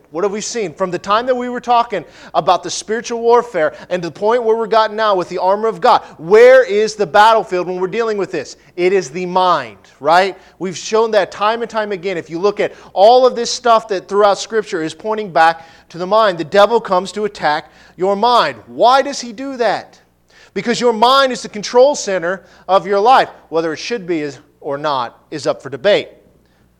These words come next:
Because we do have the Holy Spirit and we have a, a, a renewed spirit. And this mind shouldn't be what's controlling us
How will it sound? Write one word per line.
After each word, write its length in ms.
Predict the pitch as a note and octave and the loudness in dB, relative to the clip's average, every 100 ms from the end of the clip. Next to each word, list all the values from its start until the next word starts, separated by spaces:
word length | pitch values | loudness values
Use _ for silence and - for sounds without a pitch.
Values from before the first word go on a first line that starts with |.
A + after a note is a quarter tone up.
| _ _ | _ _
Because 260 | E3 F3+ D3 | -12 -8 -8
we 80 | F3+ | -8
do 160 | F#3+ | -6
have 200 | G3 F#3+ | -4 -4
the 80 | E3+ | -4
Holy 220 | D#3 F3 | -6 -6
Spirit 360 | D3 - F#3+ D3+ | -8 -8 -8 -6
and 60 | D3 | -8
we 100 | D#3+ | -6
have 180 | D#3+ | -6
a, 160 | D3+ D3+ - - | -6 -10 -10 -10
a, 200 | D#3+ - - - | -8 -8 -10 -8
a 100 | E3 | -4
renewed 440 | E3 E3 G3 F#3+ | -6 -6 -8 -8
spirit. 440 | - - E3+ B2+ - - | -10 -8 -6 -6 -10 -6
And 180 | E3+ F3 | -4 0
this 200 | F#3+ F3+ | -2 0
mind 600 | G3 G#3+ F#3+ E3+ E3+ E3+ _ _ _ _ _ - | 2 4 2 0 -6 -14 _ _ _ _ _ -16
shouldn't 460 | - - A#3 G#3 | -10 -6 -6 -8
be 120 | D#3+ F#3 | -8 -4
what's 220 | E3+ E3 | -4 -6
controlling 560 | E3+ - G#3+ G#3+ F3 | -14 -4 -2 -2 0
us 260 | D#3 D3 | 0 -2